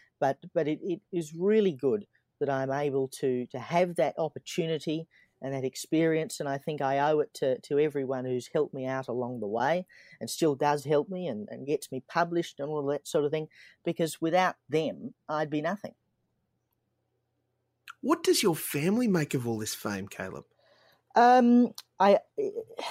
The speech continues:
Speaker 1: I think it was deja vu for them, really, because when I was six, I was on Rove Live.
Speaker 2: Yes.
Speaker 1: Um, and, and some people listening might have seen this, and if they haven't,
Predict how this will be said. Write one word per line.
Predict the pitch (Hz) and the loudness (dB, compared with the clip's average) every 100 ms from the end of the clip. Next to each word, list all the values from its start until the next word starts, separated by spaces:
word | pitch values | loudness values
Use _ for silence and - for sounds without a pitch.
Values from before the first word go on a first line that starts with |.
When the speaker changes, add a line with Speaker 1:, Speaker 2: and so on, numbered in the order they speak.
| - | -8
Speaker 1:
I | - | -2
think | 254 240 | 0 2
it | |
was | 190 | 2
deja | - 156 139 127 135 139 | 2 4 4 2 0 0
vu | 135 170 175 | 2 4 4
for | - | 2
them, | 117 107 87 | -2 -2 -2
really, | 90 85 117 | -2 0 -2
because | 156 151 135 | -2 -4 0
when | 175 | 2
I | 208 202 | 4 4
was | 127 | 2
six, | - - - 156 - - - - _ _ _ | -2 -4 0 -2 -2 -8 -8 -12 _ _ _
I | 147 151 | -2 0
was | 143 139 | 0 0
on | 139 | -2
Rove | 135 135 123 113 | 0 2 2 0
Live. | 127 127 98 - - - - _ _ | 0 0 -4 -8 -14 -18 -20 _ _
Speaker 2:
Yes. | _ 180 180 92 107 113 113 113 | _ -14 -8 -6 -4 -4 -6 -8
Speaker 1:
Um, | - _ _ _ - - _ | -12 _ _ _ -16 -16 _
and, | 165 160 160 165 | 2 2 2 0
and | 160 160 | 0 0
some | 170 - 240 233 214 | -4 0 4 4 4
people | 196 170 143 147 | 4 4 2 0
listening | 156 - 143 | 0 -2 -4
might | 143 143 127 | 0 0 -2
have | 120 | -2
seen | 180 180 147 | 2 4 2
this, | 113 - | -2 -4
and | 151 | -4
if | 175 | -2
they | 139 127 | -2 -2
haven't, | 139 151 135 127 | 0 0 2 -2